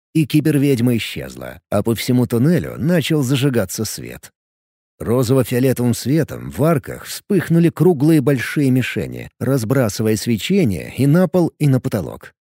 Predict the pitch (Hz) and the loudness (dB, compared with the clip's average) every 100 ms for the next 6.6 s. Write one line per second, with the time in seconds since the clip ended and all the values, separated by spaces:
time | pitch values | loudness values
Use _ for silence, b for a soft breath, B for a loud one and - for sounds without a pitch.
0 | _ _ - 76 123 170 123 107 98 98 | _ _ -14 -4 0 0 0 0 0 0
1 | - 107 101 101 98 143 - 165 131 147 | -2 -2 -2 -2 -2 -4 0 0 0 0
2 | 143 143 71 55 - _ - 127 151 123 | 0 -2 -4 -12 -18 _ -2 2 4 4
3 | 139 - 131 113 135 185 170 - 62 - | 2 4 0 2 2 4 2 0 -10 -4
4 | 165 170 156 170 185 160 - 165 156 185 | 0 2 2 4 4 4 2 2 4 2
5 | 104 80 - - 165 151 143 123 - 120 | 2 -6 -12 -4 -4 -2 -2 0 2 0
6 | 120 120 90 58 62 | 2 0 -2 -6 -14